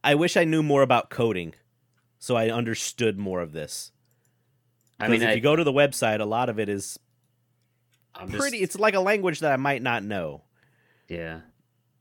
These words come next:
Speaker 2: Um, I'm just
Speaker 1: That's
Speaker 2: happy
Speaker 1: got a
Speaker 2: that
Speaker 1: little
Speaker 2: someone
Speaker 1: pun in
Speaker 2: out
Speaker 1: it.
Speaker 2: there is doing something innovative that's, who's not Nintendo for a change.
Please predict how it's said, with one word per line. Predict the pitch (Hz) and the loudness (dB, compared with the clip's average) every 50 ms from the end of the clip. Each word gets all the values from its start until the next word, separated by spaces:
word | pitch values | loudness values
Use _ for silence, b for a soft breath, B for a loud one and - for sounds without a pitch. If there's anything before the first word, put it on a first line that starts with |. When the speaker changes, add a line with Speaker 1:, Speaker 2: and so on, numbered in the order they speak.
| _ _ - | _ _ -8
Speaker 2:
Um, | - 101 101 95 92 90 85 82 82 82 85 82 _ _ _ _ _ _ _ _ _ _ _ _ _ _ | -6 -4 -4 -4 -4 -4 -6 -6 -8 -10 -12 -14 _ _ _ _ _ _ _ _ _ _ _ _ _ _
I'm | - 127 147 202 | -4 -2 -2 -2
just | 220 170 - | -4 -4 0
Speaker 1:
That's | 151 120 113 110 | 2 2 2 2
Speaker 2:
happy | 120 | 0
Speaker 1:
got | 101 | -2
a | |
Speaker 2:
that | 95 98 | -2 -2
Speaker 1:
little | 90 | -4
Speaker 2:
someone | - 117 107 98 92 | -4 -4 -4 -2 -2
Speaker 1:
pun | 92 | -2
in | 92 | -2
Speaker 2:
out | 92 85 | -2 -4
Speaker 1:
it. | 78 | -2
Speaker 2:
there | 95 92 90 90 90 87 | -2 0 0 0 0 0
is | 85 85 82 | -2 -4 -8
doing | 87 - 101 98 95 90 87 82 | -8 -8 -8 -6 -6 -8 -8 -6
something | - 101 92 87 - 95 87 82 | -6 -6 -6 -6 -8 -10 -10 -10
innovative | - - 90 90 87 80 87 87 82 82 76 | -10 -10 -10 -10 -8 -6 -6 -4 -4 -6 -6
that's, | - 80 73 - - - - 90 | -8 -12 -12 -12 -16 -16 -16 -16
who's | 98 92 82 | -16 -14 -12
not | 90 87 82 73 - | -10 -8 -8 -10 -10
Nintendo | 76 78 76 - - 85 73 71 69 69 67 - _ _ _ | -14 -16 -14 -12 -10 -12 -10 -10 -10 -10 -10 -12 _ _ _
for | _ - 80 76 | _ -12 -12 -12
a | 76 | -10
change. | - - 80 76 69 76 - - - - | -10 -10 -10 -10 -12 -14 -16 -18 -18 -20